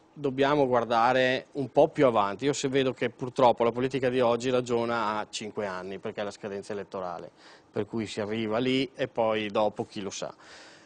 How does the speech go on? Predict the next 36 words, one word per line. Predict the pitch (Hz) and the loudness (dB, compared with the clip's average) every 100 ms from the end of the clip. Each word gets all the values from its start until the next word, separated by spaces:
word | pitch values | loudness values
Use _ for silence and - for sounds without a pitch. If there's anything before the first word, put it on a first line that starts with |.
| - | -12
Eh, | - 104 104 104 104 104 | -4 -2 -2 -2 -4 0
altre | 127 143 135 131 | 4 4 4 0
nazioni | 127 120 - 131 127 | 0 -4 0 2 2
al | 139 | 2
mondo | 120 123 131 127 | 4 4 4 2
fanno, | - 113 117 120 | 2 0 2 -2
non | 110 | -2
so, | - 131 | 2 2
penso | 127 113 117 | 2 -2 -2
al | |
piano | 110 123 123 | 0 0 2
energetico, | 120 107 107 113 147 127 117 | 0 -2 2 2 2 0 -2
il | 107 | -2
piano | 120 120 | -2 -2
energetico | 120 113 110 123 147 131 | -2 -2 0 0 0 0
normalmente | 110 104 120 151 | 0 -2 -2 -4
si | 123 | -6
fa | - 117 | -6 -6
di | 110 | -4
venti, | 98 135 165 113 | -4 -4 -4 -6
trenta, | 101 110 151 110 | -4 -4 -4 -6
cinquanta | - 104 98 92 | -6 -6 -8 -4
anni, | 113 160 117 | -2 -2 -2
noi | 131 | -2
mercoledì | 180 110 113 104 | -2 -4 -6 -8
prossimo | 98 104 110 147 175 151 113 101 | -8 -2 0 0 0 0 0 0
siamo | 98 104 107 | -4 -6 -4
rovinati | 101 98 92 101 175 190 | -4 -6 -8 -6 -4 -2
col | 131 | -2
piano | 113 110 110 | -2 -2 -2
energetico | 104 107 104 107 98 107 104 | -4 -8 -6 -6 -6 -8 -8
che | |
abbiamo | 107 107 104 | -6 -6 -6
in | 104 | -8
Italia, | 101 107 98 90 98 | -6 -6 -6 -8 -8
cioè, | 117 | -8